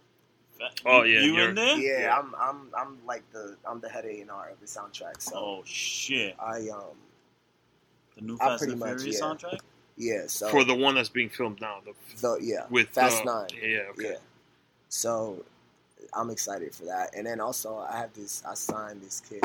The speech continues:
Speaker 3: T J three K from Florida. Probably signed, like, two months ago. He's, like, going crazy right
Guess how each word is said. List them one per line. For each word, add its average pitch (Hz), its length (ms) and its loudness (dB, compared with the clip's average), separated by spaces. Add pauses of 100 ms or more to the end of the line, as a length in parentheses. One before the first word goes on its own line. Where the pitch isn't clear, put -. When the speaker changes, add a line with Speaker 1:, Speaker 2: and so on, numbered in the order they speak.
Speaker 3:
T 107 120 -16
J 101 140 -12
three 98 240 -16
K 101 240 -14
from 85 320 -12
Florida. 98 280 -10 (520)
Probably 104 220 -6
signed, 101 260 -12
like, 90 200 -20
two 107 140 -18
months 95 260 -16
ago. - 120 -18 (640)
He's, 104 340 -12
like, 90 180 -12
going 92 220 -10
crazy 98 400 -16
right 90 140 -14